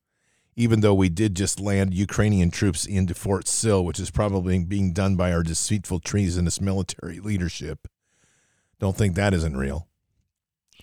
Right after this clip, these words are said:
But the fact is that we have an infiltration going on at all places, but at the same time, you have an unraveling of a lot of the deep state controls.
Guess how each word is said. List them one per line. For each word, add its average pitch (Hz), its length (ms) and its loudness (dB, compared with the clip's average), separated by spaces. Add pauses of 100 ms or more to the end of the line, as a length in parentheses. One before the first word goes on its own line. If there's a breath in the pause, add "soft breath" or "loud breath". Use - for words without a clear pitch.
(540 soft breath)
But 113 120 2
the 113 80 2
fact 156 320 6
is 120 180 4
that 107 160 0 (1700)
we 127 220 -2
have 131 320 4 (380)
an 120 80 0
infiltration 131 680 4
going 110 260 4
on 104 100 2
at 101 80 0
all 98 140 0
places, 113 460 0
but 110 100 2
at 104 80 0
the 107 80 0
same 131 260 4
time, 110 260 4
you 98 100 2
have 113 160 0
an 107 80 4
unraveling 101 800 0 (1200)
of 110 120 4
a 107 60 4
lot 107 200 6
of 104 40 4
the 104 60 4
deep 101 200 2
state 95 220 0
controls. 87 560 0